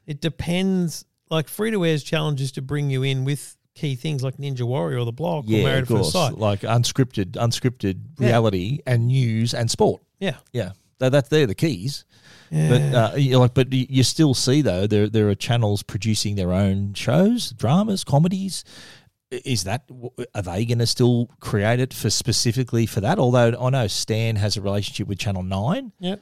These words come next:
Speaker 2: So
Speaker 1: They
Speaker 2: there,
Speaker 1: own
Speaker 2: there's
Speaker 1: it.
Speaker 2: a, there, there's a
Speaker 1: It's
Speaker 2: rela-, they, well, they own it. So there you go. So the content, you know where that's gonna flow.
Speaker 1: Mm.
Speaker 2: Uh,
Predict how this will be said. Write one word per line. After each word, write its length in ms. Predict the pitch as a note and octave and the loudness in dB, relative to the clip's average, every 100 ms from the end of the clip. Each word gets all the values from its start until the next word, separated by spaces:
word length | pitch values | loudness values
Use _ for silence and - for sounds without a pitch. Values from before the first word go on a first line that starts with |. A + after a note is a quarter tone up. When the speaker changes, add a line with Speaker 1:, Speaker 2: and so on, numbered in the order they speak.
| - | -8
Speaker 2:
So 140 | A2+ | -2
Speaker 1:
They 100 | - | 2
Speaker 2:
there, 80 | C#3 | 2
Speaker 1:
own 80 | D#3+ | 4
Speaker 2:
there's 160 | A2+ A#2+ | 4 2
Speaker 1:
it. 60 | |
Speaker 2:
a, 40 | G#2+ | 2
there, 220 | A#2 A2+ | 2 4
there's 220 | A2 G#2+ A2 | 2 2 0
a 20 | |
Speaker 1:
It's 100 | G2+ | 0
Speaker 2:
rela-, 280 | G#2+ A2+ A2 | 2 2 0
they, 140 | G#2 | -2
well, 100 | G2+ | -2
they 140 | F#2+ G#2+ | -2 -2
own 160 | A2 | 0
it. 80 | F#2+ | -2
So 160 | - G2+ | -2 0
there 100 | A2 | 0
you 80 | G2+ | 2
go. 180 | G#2+ F#2+ | 0 0
So 200 | - G#2 | -2 0
the 100 | G#2 | 2
content, 400 | B2+ A2+ A2 A#2 | 0 0 -2 -2
you 80 | G#2+ | 0
know 140 | G#2+ | 2
where 100 | G2+ | 2
that's 180 | G#2+ A#2+ | 0 -2
gonna 160 | A2+ F#2+ | -2 -4
flow. 380 | - D2 F#3+ F3 - | -6 -2 -2 -2 -6
Speaker 1:
Mm. 140 | C3+ B2 - | -6 -6 -4
Speaker 2:
Uh, 340 | A2 G#2 G#2 | -2 -2 -4